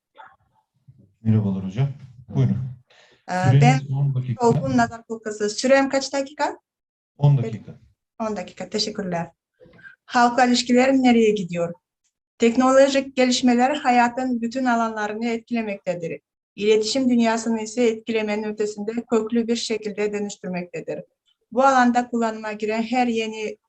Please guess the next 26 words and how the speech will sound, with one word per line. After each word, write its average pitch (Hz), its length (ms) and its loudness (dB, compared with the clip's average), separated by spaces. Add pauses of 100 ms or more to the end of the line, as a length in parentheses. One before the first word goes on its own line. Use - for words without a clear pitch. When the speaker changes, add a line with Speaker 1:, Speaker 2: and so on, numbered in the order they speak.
Speaker 2:
araç 214 360 -2
iletişim 214 520 -4
alışkanlıklarını 196 800 -6
değiştiriyor. 160 560 -8 (480)
Öyle 220 360 2
bir 233 120 0
zaman 226 340 0
diliminde 220 340 -8
yaşıyoruz 226 560 -4
ki 196 120 -16
iletişim 208 580 -2
uzmanlarının 214 600 -8
bile 214 180 -6
yeni 214 360 -6
araçları, 208 640 -4 (380)
mecraları, 214 760 0
buralarda 214 480 -2
yaşam 220 460 -4
süren 214 320 -6
insan 214 360 -8
gruplarını, 208 720 -6
toplulukları, 220 720 -4 (340)
onların 226 420 0
özelliklerini 208 840 -6
layıkıyla 220 880 -2
takip 214 440 -6